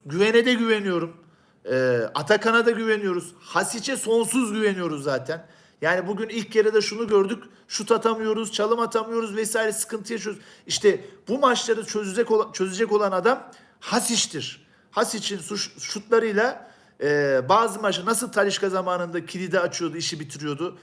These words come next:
Talisca ile şampiyon olduğumuz sezon neler yaptığını hatırlayın. Yani Hasic'i de kazandığımız takdirde, eee, böyle şeyleri çok maç kazandıracağına,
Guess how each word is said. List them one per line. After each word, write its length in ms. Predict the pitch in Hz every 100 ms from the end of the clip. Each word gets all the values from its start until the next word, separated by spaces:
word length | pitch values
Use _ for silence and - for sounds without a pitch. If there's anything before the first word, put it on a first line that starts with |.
| - _ -
Talisca 380 | 151 170 - 165
ile 100 | 160
şampiyon 400 | 160 156 170 160
olduğumuz 340 | 156 156 151
sezon 300 | 156 143 143
neler 240 | 143 156
yaptığını 340 | 151 143 147 139
hatırlayın. 480 | 131 - 131 156 202 - - _
Yani 300 | 147 185 175 120 -
Hasic'i 440 | - 196 202 214 214
de 100 | 240
kazandığımız 640 | 208 208 220 220 220 233
takdirde, 680 | - 190 - 175 160 220 254 - - _ -
eee, 760 | 135 135 127 127 120 113 107 95 85 - - 151
böyle 380 | 214 226 220 220
şeyleri 440 | - 202 202 196
çok 260 | 196 233 214
maç 180 | 208 202
kazandıracağına, 960 | 196 190 190 190 175 175 190 226 -